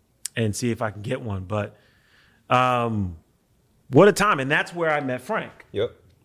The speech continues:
Speaker 1: And that's where we got the opportunity to connect. And so just to give you the background on, on, on how I met him. But, um, what, what you, what were you guys' opinion about, about that whole thing? How did you guys feel about it?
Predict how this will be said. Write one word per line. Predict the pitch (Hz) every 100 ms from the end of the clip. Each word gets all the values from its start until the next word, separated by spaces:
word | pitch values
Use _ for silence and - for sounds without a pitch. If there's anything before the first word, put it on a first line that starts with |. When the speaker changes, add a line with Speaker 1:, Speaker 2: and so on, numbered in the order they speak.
| _ _ _ _ _ _ -
Speaker 1:
And | 131 127
that's | 143 143
where | 147
we | 135
got | 127 131 127
the |
opportunity | 127 123 113 - 120 113
to | 104
connect. | 104 113 131 156 131 117 - -
And | 117 113 113 113 110 104 _ _ _ _ _ _
so | -
just | 135 135 131
to |
give | 123 139 123
you |
the | 113
background | 104 123 131 131 113 104 98 -
on, | - 107
on, | 113 113
on | 123 107
how | 110 113
I | 117
met | 123 110
him. | 95 90
But, | 110 101 - _ _ _ _ _ _ _ _
um, | - 120 120 113 104 92 82 _ _ _ _
what, | 151 190 180 190
what | 208
you, | 233 214
what | 220 247
were |
you | 233 226
guys' | 175 139 117 104
opinion | 101 - 113 104
about, | 98 104 98 107
about | - 113 107
that | 113
whole | 104 104
thing? | - 107 98
How | 123
did | 135
you | 131
guys | 123 101 95
feel | 104 95
about | 92 92
it? | -